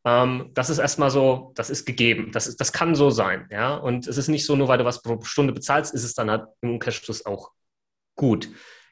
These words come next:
Genauso ist es aber halt auch so, äh, nicht richtig, nur weil jemand auf Provision berät, verkauft er nur das Produkt, was, wo er die meiste Provision bekommt. Das ist so falsch, dass, dass es wehtut. Und wenn du halt in einem Thema so drin bist und dann solche Aussagen immer hörst, dann tut das halt so richtig,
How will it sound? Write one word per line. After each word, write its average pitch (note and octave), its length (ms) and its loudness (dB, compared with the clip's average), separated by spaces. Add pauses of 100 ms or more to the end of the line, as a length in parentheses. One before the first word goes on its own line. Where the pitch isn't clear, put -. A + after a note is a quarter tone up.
Genauso D#3 440 2
ist C#3 80 2
es C#3+ 60 0
aber C3+ 120 2
halt C3 140 2
auch C3 100 -2
so, E3 480 -2
äh, - 340 -2
nicht D3 300 -2
richtig, D#3 600 -2
nur C3 200 2
weil C3+ 140 4
jemand C3+ 180 0
auf - 120 -6
Provision A#2 380 -4
berät, A2+ 280 0
verkauft - 360 -8
er B2 60 0
nur A#2 140 0
das - 180 -4
Produkt, - 540 -6
was, - 260 -8
wo A2+ 60 -2
er A2 40 0
die A2 60 -2
meiste A2+ 220 -4
Provision A#2 320 0
bekommt. - 200 -4
Das - 120 -6
ist - 100 -2
so F#3+ 100 -2
falsch, - 340 -2
dass, - 200 -6
dass B2+ 160 0
es - 140 -4
wehtut. E3+ 340 2
Und A2+ 80 -4
wenn A#2+ 100 4
du C3 120 0
halt C3 200 2
in B2+ 80 0
einem C3+ 220 2
Thema C3+ 240 2
so A2 80 -2
drin G3+ 320 0
bist - 420 -8 (220)
und B2+ 80 -2
dann B2 100 2
solche C#3+ 220 4
Aussagen B2+ 340 0
immer A#2 220 -2
hörst, D3 400 0
dann A2+ 80 -6
tut - 140 -10
das C3+ 120 -6
halt A2+ 120 -4
so A#2+ 80 -4
richtig, - 420 -10